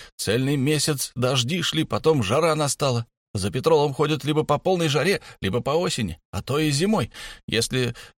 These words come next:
тепло и мокро, никто в горы не ездит». «Тепло и мокро?» — в растерянности переспросил Данут, выпуская руку возчика.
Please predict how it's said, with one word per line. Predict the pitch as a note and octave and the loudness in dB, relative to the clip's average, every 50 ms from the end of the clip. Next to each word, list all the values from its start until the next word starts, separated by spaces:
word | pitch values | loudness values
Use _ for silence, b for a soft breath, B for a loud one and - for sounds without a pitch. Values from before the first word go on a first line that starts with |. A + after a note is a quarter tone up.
| B2 A2+ | -2 0
тепло | - - A2 - - F#2 G#2 D3+ D#3 | 0 0 -2 0 0 2 4 4 4
и | C3+ A2+ | 4 4
мокро, | G#2+ G#2+ B2+ E3+ E3 - D3 C#3 | 4 4 2 2 2 0 0 0
никто | C3+ C3 B2 A#2 - D#3+ E3 | 2 0 -2 0 0 0 0
в | D3 | 0
горы | B2+ C#3+ F#3 F#3 F#3 F#3 | 2 0 2 2 2 0
не | F#3 F3 E3+ E3+ | 0 0 0 0
ездит». | D#3+ F#3+ G#3+ F#3 D#3+ D#3+ C3 - - - - _ _ _ _ _ _ _ _ _ _ _ _ - | 0 0 0 0 -2 -2 -4 -4 -6 -10 -20 _ _ _ _ _ _ _ _ _ _ _ _ -10
«Тепло | - F2 - - D2+ E2 G2+ | -10 -8 -8 -6 -4 -2 -2
и | A2 A2 | 0 0
мокро?» — | G#2+ G2+ F#2+ G#2 B2+ B2+ - D3+ D3 D3+ C#3+ - _ _ - | 0 0 0 -2 -2 -2 -4 -4 -4 -4 -4 -6 _ _ -2
в | |
растерянности | - G2+ G2+ - - - - G2+ G#2 G#2+ G#2 - - A2+ | 0 0 0 0 -2 0 0 0 0 0 -2 -2 -4 -4
переспросил | - - A2 A2+ - - A2 A2+ - - A#2 G#2 | -6 -6 -6 -6 -4 -2 -2 -2 0 -2 -2 0
Данут, | G2+ G2+ G2+ G#2+ A#2+ A#2 A2+ | 0 2 2 2 2 0 0
выпуская | A2+ A2 - - A#2 - - - A2 A2 G#2+ | -2 -4 -4 -4 -6 -4 0 0 2 2 2
руку | G#2+ A2+ A2+ - A#2 A2 | 2 0 -2 -2 -2 -2
возчика. | G#2+ A2+ A2+ - - - - - B2 A#2 | 0 2 2 2 0 -2 -2 -2 -4 -4